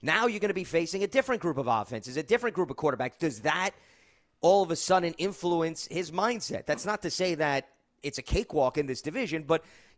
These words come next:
Jalen Hurts is a younger quarterback. Washington, we'll see what happens with them. I mean, Dak is really the guy that you know in this division outside of everybody else. Does that allow him to be a little bit more aggressive in the first matchups with the division foes and then change things? Or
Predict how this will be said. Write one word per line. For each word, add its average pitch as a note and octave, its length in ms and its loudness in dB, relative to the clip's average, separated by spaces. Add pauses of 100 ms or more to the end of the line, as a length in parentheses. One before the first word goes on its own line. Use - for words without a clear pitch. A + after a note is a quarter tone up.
(180)
Jalen D#3+ 320 -2
Hurts E3+ 200 0
is D3+ 100 -6
a D3 40 -2
younger D#3 300 0
quarterback. D3 680 0
Washington, C#3+ 640 -2
we'll C#3 80 -4
see D#3 180 -4
what C#3 120 0
happens C3+ 360 -4
with C3+ 160 -4
them. C#3+ 240 -2
I D3 40 -4
mean, D3 200 -6
Dak F3+ 320 -2
is C3+ 140 -4
really D3+ 300 -2
the B2 160 -4
guy C#3 380 0
that C3 180 -4
you C3 120 -6
know C#3+ 280 2
in C3 80 -2
this B2 160 -6
division B2+ 420 -4
outside C3 300 -2
of C3 80 -2
everybody C3 260 -2
else. G#3 160 2 (380)
Does C#3 220 0
that C#3+ 260 2 (100)
allow C3 400 2
him G3 160 -2
to G#3 120 4
be A3 120 -2
a A3 60 6
little A3 180 4
bit G#3 140 4
more G#3+ 180 2
aggressive F#3+ 500 0
in F#3 100 -2
the F3 60 0
first F#3 400 -4 (240)
matchups D#3+ 460 -2
with D#3+ 140 -4
the E3 80 -4
division D#3 400 -4
foes D#3+ 400 2
and C3+ 80 -4
then B2 100 -4
change D3 440 -6
things? G3+ 320 -2
Or E3+ 380 6